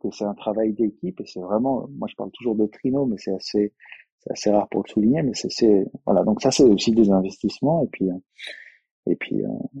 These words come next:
donc c'est, c'est une activité, disons, qui est rentable, un petit peu comme, je, je dirais, des,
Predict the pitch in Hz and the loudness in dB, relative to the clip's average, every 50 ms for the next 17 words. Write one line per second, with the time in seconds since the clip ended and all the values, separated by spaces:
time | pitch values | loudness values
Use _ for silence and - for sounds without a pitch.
0 | 143 - _ _ - - - - - 165 - - - 151 147 143 - - - - | -18 -18 _ _ 2 2 4 6 4 4 6 6 6 6 6 6 4 2 0 -2
1 | 143 139 127 - 151 135 123 113 117 117 107 - 113 107 92 95 101 104 - - | -2 -2 0 0 0 0 0 2 2 0 0 2 0 0 2 0 -2 -2 0 2
2 | 185 196 185 117 107 - - - - 120 - - 196 - - - 110 - _ _ | 2 2 0 -2 -6 -8 -8 -6 -4 -4 -4 -4 -4 -6 -8 -10 -12 -18 _ _
3 | - - - - 101 92 - - - - - 104 110 113 - - - - - - | -14 -10 -8 -6 -6 -6 -8 -8 -6 -4 -4 -4 -4 -4 -6 -8 -8 -8 -8 -8
4 | - | -8